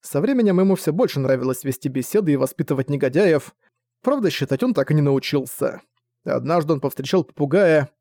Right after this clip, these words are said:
вылетевшего из медного зеркала. "Эй ты, в доспехах! Иди сюда! Не стесняйся! Дай-ка лорду Пятому получше тебя рассмотреть! Почему у тебя нет ни перьев, ни меха? Катись отсюда, злодей! Я наставлю тебя на путь истинный!"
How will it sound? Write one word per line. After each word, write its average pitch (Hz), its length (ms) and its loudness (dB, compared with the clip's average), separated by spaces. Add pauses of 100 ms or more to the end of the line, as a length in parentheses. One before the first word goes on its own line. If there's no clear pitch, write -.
вылетевшего 156 720 0
из 131 120 0
медного 147 380 2
зеркала. 135 640 -2 (460)
"Эй 170 320 0
ты, 185 400 2
в 131 100 -8
доспехах! 190 640 -2 (160)
Иди 277 280 2
сюда! 160 460 0 (200)
Не 139 160 -4
стесняйся! 190 720 0 (160)
Дай-ка 269 300 0
лорду 170 320 2
Пятому 185 320 0
получше 196 320 0
тебя 170 200 0
рассмотреть! 170 580 0 (420)
Почему 143 400 -2
у 175 80 2
тебя 151 200 0
нет 175 200 0
ни 202 80 2
перьев, 190 300 0
ни 254 100 2
меха? 185 500 0 (480)
Катись 254 420 2
отсюда, 190 300 0
злодей! 170 580 0 (260)
Я 226 140 0
наставлю 185 440 0
тебя 170 260 2
на 359 120 2
путь 208 220 2
истинный!" 190 720 2